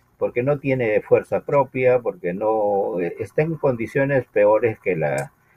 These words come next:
que las que tenía Vizcarra. Por ejemplo, Vizcarra al menos tenía cierto apoyo popular, en fin. Y yo creo que va a suceder, eh, lo mismo que quiso hacer Keiko con Vizcarra después de que P P K renunció,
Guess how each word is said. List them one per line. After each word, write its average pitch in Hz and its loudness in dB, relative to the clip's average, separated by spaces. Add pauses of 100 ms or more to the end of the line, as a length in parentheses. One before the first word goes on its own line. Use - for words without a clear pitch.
(260)
que 85 -6
las 76 -4
que 87 -4
tenía 92 -2
Vizcarra. 90 2
Por 82 -4
ejemplo, 78 -2
Vizcarra 113 -2
al 101 -2
menos 104 -6
tenía 95 -2
cierto - -2
apoyo 101 -2
popular, 113 2
en 87 -2
fin. 110 -8 (420)
Y 135 -4
yo 202 0
creo 165 8
que 123 2
va 123 6
a 123 2
suceder, 107 0 (260)
eh, 92 -6
lo 98 -4
mismo 127 -4
que 90 -6
quiso 110 -8
hacer - -2
Keiko 113 0
con 92 -4
Vizcarra 101 0
después 98 -4
de 92 -4
que 85 0 (180)
P 101 -2
P 95 -8
K 101 2
renunció, 90 0